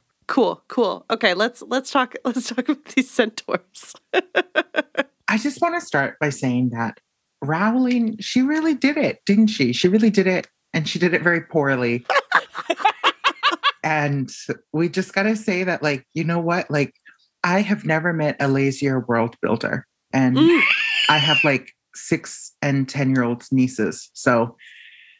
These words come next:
Speaker 2: you know, like, that, that's what I gotta say, because when you look at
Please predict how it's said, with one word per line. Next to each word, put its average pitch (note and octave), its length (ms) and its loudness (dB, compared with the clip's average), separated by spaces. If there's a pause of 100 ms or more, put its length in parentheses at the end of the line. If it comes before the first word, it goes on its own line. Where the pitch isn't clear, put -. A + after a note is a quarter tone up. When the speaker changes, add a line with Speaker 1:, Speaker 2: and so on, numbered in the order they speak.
(180)
Speaker 2:
you D3+ 100 0
know, C#3 320 2
like, C#3 160 -2
that, D#3+ 240 0
that's F3 180 -2
what F#3 160 0 (120)
I E3+ 100 0
gotta C#3 200 -2 (120)
say, A#2 300 -2
because B2+ 760 -4
when D3+ 300 -2
you C#3+ 160 0
look C3 500 0 (120)
at B2 280 0